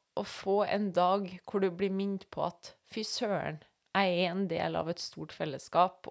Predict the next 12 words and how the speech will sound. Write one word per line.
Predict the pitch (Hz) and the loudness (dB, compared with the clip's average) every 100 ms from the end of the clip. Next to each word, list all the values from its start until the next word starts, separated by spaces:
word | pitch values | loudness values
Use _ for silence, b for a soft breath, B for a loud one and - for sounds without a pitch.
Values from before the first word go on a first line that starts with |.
| - | -6
og | 165 156 160 B B B B - | -2 -2 -4 B B B B -4
jeg | |
kjenner | - 202 180 160 | -2 -2 -4 -6
på | 147 | -6
tilhørighet, | - 165 185 160 151 151 160 - - | -4 0 0 0 0 -2 -4 -8 -6
og | 175 165 170 | -2 -2 -2
jeg | 175 165 | -4 -4
kan | - 170 | -6 -6
dele | 160 160 156 160 - _ _ - | -4 -2 -2 -6 -12 _ _ -12
den | 170 170 | -8 -6
her | 160 | -4
gleden | 156 170 165 147 143 | -4 -2 -2 -4 -8